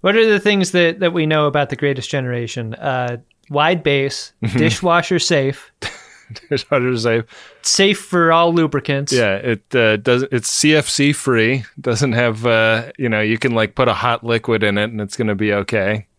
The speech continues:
Speaker 1: Takes one of those science class batteries, like that big brick thing.
Speaker 2: Mm. Oh, yeah.
Speaker 1: That's, that's, like, unfortunate that that's how it's powered, but
Speaker 2: Yeah, yeah.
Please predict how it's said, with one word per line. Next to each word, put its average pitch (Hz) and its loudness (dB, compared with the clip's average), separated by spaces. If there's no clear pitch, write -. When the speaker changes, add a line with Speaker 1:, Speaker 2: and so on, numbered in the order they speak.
Speaker 1:
Takes 202 0
one 214 2
of 190 0
those 170 2
science 165 0
class 180 0
batteries, 180 0
like 139 -2
that 143 0
big 139 -2
brick 147 -2
thing. 160 0
Speaker 2:
Mm. 107 -2
Oh, 113 2
yeah. 101 2
Speaker 1:
That's, - 0
that's, 180 0
like, 151 0
unfortunate 127 -4
that 135 -4
that's 123 -6
how 131 -4
it's 117 -10
powered, 117 -6
but 113 -6
Speaker 2:
Yeah, 90 -2
yeah. 95 -12